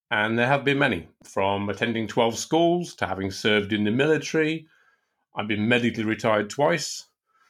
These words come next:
I've been a physical education instructor and experienced countless adventures. I've had the privilege of working as a head teacher, or you would call them principals.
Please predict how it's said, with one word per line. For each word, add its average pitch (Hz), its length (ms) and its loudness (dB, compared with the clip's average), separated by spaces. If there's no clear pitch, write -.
I've 104 120 0
been 104 160 2
a 95 40 0
physical 127 360 0
education 135 480 0
instructor 135 420 -2
and 117 100 0
experienced 123 600 -2
countless 143 540 -2
adventures. 139 720 0
I've 107 300 -2
had 107 280 -2
the 107 60 -2
privilege 135 380 2
of 113 100 0
working 127 400 2
as 110 140 0
a 107 100 2
head 107 240 0
teacher, 131 300 0
or 101 320 -2
you 104 100 -4
would 104 140 -4
call 107 240 0
them 95 100 -2
principals. 139 680 -2